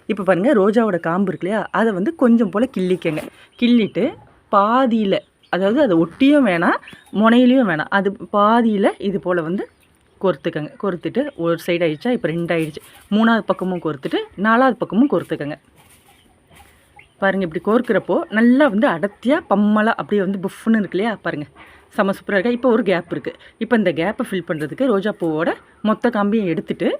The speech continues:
அப்படியே வந்து சென்டர்ல வச்சு இது பண்ணாக்கா சூப்பரா அந்த கேப்பு அடைஞ்சிரும். இதோ இப்படி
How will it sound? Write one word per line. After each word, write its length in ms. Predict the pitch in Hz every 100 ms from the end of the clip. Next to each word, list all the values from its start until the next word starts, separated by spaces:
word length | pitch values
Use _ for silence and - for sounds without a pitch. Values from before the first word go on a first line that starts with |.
| _ _ _ - -
அப்படியே 360 | _ - 262 269
வந்து 140 | 226 349
சென்டர்ல 320 | 226 226 233 165
வச்சு 180 | - 240
இது 80 | 180
பண்ணாக்கா 340 | 156 151 208 370 - _ - -
சூப்பரா 340 | 254 - 208 233
அந்த 100 | 165
கேப்பு 260 | 165 170 330 370
அடைஞ்சிரும். 400 | 170 151 156 _ _ _ _ _ _ _ _ _
இதோ 120 | 175 156
இப்படி 140 | -